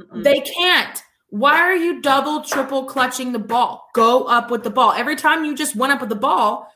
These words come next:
Speaker 2: you made the basket or you got fouled. Do that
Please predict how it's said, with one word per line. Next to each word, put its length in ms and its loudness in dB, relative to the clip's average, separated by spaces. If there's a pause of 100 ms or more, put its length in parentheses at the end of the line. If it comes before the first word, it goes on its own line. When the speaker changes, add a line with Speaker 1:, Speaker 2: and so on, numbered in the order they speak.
(240)
Speaker 2:
you 120 0
made 240 0
the 60 -4
basket 360 0
or 80 2
you 60 -2
got 180 -2
fouled. 280 -6 (800)
Do 280 8
that 440 2